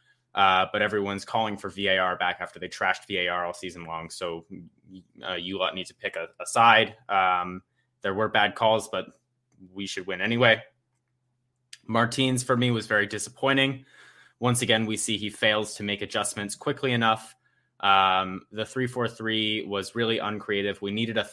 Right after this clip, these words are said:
a three-man midfield. We needed it so badly, whether it was with a, s-, a number ten like Valbuena in the center or just Mvila, Koundé,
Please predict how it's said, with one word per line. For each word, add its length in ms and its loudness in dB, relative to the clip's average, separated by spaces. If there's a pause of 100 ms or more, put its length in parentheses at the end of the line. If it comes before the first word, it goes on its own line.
(160)
a 140 -6
three-man 840 0
midfield. 600 -4 (220)
We 160 -8
needed 400 -2
it 140 -8
so 220 -2
badly, 320 4
whether 260 -4
it 140 -6
was 260 -8 (140)
with 140 -6
a, 60 0
s-, 220 -6
a 80 -8
number 280 -4
ten 280 -2
like 200 -4
Valbuena 460 -2
in 80 -4
the 80 -10
center 480 -2
or 380 -2 (640)
just 380 -4 (640)
Mvila, 640 2
Koundé, 500 0